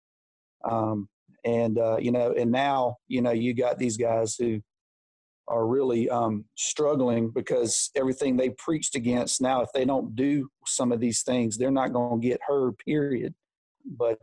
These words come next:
uh, you know, that's just the cool thing about the way God works in our life. He, he strips so many things out of us that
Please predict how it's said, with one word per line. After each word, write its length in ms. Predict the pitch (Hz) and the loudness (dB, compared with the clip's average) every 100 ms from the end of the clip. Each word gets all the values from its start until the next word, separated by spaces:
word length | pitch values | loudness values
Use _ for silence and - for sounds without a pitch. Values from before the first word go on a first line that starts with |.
| - | 0
uh, 180 | 120 113 | 2 2
you 180 | 127 | 2
know, 140 | 139 127 | 0 2
that's 380 | 139 - - - | 0 0 -2 -2
just 200 | 147 - | -2 -4
the 80 | 131 | -4
cool 240 | - 151 | -2 -2
thing 280 | - 139 139 | 0 0 0
about 420 | 117 117 123 120 - - _ | 0 2 2 0 -2 -10 _
the 120 | 117 | 0
way 180 | 120 123 | 2 2
God 260 | 117 120 117 | 2 0 0
works 640 | 113 117 120 - - - - | 2 2 0 -2 -4 -4 -2
in 120 | 117 | 0
our 140 | 113 110 | 2 2
life. 480 | 117 117 117 - - | 2 0 -2 -8 -18
He, 440 | - 135 131 127 - _ - | -6 -2 0 -2 -8 _ -20
he 260 | - 151 | -6 -2
strips 540 | - - - 143 - - | 0 -2 -2 -2 -2 -2
so 180 | 139 | 2
many 220 | 139 135 123 | 2 2 0
things 440 | 135 131 123 110 | 0 0 2 2
out 180 | 120 120 | 0 2
of 120 | 117 | 2
us 440 | 120 120 - - - _ _ _ _ _ _ | 2 2 0 -2 -6 _ _ _ _ _ _
that 120 | - | -2